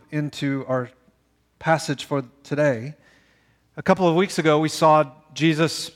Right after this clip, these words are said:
teaching a large crowd. They had gathered away from their own towns. It was spontaneous. They'd come without food, and Jesus took that opportunity to break bread, to provide a sign of who he was,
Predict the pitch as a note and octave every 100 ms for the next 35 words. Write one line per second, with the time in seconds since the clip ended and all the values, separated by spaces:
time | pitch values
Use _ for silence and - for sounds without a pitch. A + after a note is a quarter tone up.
0 | - E3+ F3 F3 D#3 C#3+ D#3 D#3+ - -
1 | D#3+ F3 F3 C#3+ C#3+ A#2+ D3+ D3 D#3+ D3+
2 | D#3 - C3+ D3 E3 - D3+ C#3 C#3+ C#3
3 | - D#3 C#3 C#3 D3 E3+ C3+ A#2+ - -
4 | C#3+ B2 D#3 D#3+ E3+ G3 G3+ - _ -
5 | - _ _ _ C3+ - D#3 D3+ D3 C#3
6 | - D3 F3+ G#3+ - _ _ _ _ _
7 | _ - B2+ C3+ D#3+ D3+ - - E3+ -
8 | E3 E3 D3+ C#3+ - D#3+ E3 C3+ A2+ A2+
9 | - B2+ B2 A#2 - _ _ _ - C3
10 | C#3 C#3 - _ _ B2+ C3+ C3 A2+ A2
11 | - - B2+ - B2+ C3+ B2+ - - C3+
12 | C#3+ B2 G#2 G2+ A2 A#2+ C#3 C3+ B2 A2+
13 | B2+ G#2 G2 -